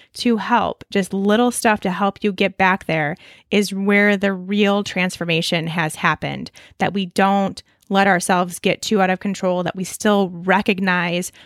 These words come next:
what we, quote unquote, should be doing that we're not doing. It's part of the process. And every time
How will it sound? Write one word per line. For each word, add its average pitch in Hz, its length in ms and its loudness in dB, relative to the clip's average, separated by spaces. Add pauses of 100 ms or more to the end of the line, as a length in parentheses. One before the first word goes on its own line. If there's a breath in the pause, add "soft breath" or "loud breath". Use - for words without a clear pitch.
(140 loud breath)
what 196 320 2
we, 208 320 2
quote 196 220 -2
unquote, 190 300 0
should 226 360 0
be 208 140 4
doing 196 600 0
that 185 240 -2
we're 190 140 0
not 190 240 0
doing. 220 380 0 (240 loud breath)
It's 262 120 -2
part 320 220 2
of 330 40 4
the 320 80 4
process. 269 720 0
And 202 160 2
every 214 280 2
time 202 480 2